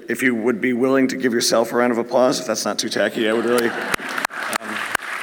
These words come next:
thanks. Also, if I do it by myself, I kinda feel like a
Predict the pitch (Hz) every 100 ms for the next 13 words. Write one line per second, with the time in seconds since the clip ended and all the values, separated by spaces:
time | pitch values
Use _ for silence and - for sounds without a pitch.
0 | - - - - - - - - - -
1 | - - - - - - - - - -
2 | - - - - - 113 - 123 123 117
3 | 113 117 127 120 110 104 - 101 113 104
4 | - - - 107 - 107 107